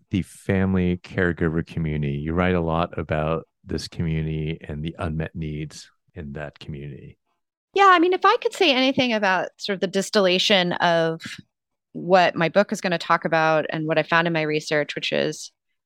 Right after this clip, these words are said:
Speaker 2: we devalue caregivers because we devalue the people they care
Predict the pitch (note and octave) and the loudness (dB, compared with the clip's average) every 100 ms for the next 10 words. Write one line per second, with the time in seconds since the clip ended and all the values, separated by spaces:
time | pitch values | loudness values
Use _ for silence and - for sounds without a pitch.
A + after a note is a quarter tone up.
0 | _ F3 A3 F#3 B3+ A3 F#3+ G#3 B3+ C4+ | _ 2 2 4 4 6 6 6 4 2
1 | C#4 D4+ D#4 - A3+ A3 D3+ D3+ F3+ - | 2 0 -4 0 2 4 2 0 -2 -4
2 | F#3 - F#3 E3+ F3+ F3 F#3+ E3+ E3+ F3 | -8 -2 -2 0 -4 -2 0 2 2 2
3 | E3 D#3+ - - D#3 C#3+ - D3+ | -2 -6 -8 -6 -6 -6 -4 -4